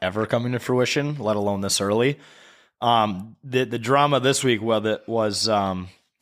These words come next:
you know, there was a, there's two games this week, at least during the week. We had the game against the Pittsburgh Penguins, who have been very mid.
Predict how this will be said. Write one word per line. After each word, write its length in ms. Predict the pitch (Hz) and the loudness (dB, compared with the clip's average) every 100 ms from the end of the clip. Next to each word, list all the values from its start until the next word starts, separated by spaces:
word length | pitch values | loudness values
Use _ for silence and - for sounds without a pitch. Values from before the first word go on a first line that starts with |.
| _ | _
you 100 | 107 | -8
know, 100 | 107 | -4
there 120 | 107 104 | -2 -2
was 140 | 98 | 0
a, 180 | 101 90 - | 0 0 -4
there's 240 | 98 95 | -6 -6
two 200 | - 127 | -4 -2
games 300 | 113 110 104 | 0 0 -2
this 180 | 101 - | -4 -2
week, 360 | 101 101 - - - - - | -2 -4 -8 -20 -20 -20 -6
at 80 | 104 | 0
least 220 | 107 - | 0 2
during 240 | 120 110 | 0 0
the 80 | 104 | 0
week. 280 | 101 104 101 | 0 0 -2
We 200 | 107 101 | -6 -2
had 500 | 104 104 101 101 98 _ _ _ _ _ | 0 2 2 0 -4 _ _ _ _ _
the 100 | 117 | -2
game 240 | 120 120 | 0 2
against 340 | 120 117 110 - | 2 0 0 -4
the 60 | |
Pittsburgh 440 | 113 135 131 123 98 | -4 -4 -2 -4 -2
Penguins, 560 | 135 135 131 131 120 | 0 2 2 2 0
who 120 | 123 113 | -2 -2
have 120 | 101 | 0
been 240 | 107 101 | -2 -2
very 260 | 101 110 110 | 0 2 2
mid. 380 | 107 110 110 | 2 2 0